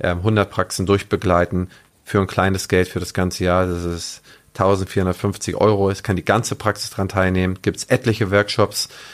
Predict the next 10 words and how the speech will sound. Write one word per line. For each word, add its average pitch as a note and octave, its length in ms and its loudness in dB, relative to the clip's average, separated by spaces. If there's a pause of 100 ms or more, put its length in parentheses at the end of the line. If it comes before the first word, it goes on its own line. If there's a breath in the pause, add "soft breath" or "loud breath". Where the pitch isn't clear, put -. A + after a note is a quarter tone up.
(100)
Also F#2+ 200 -2
ich - 120 -4
habe F#2+ 120 0
schon G2 140 0
vierzehn - 380 0
oder F#2 140 2
fünfzehn G2+ 400 -4
definiert F#2+ 540 0
für F#2 240 2
Führungspersonal. F#2+ 840 0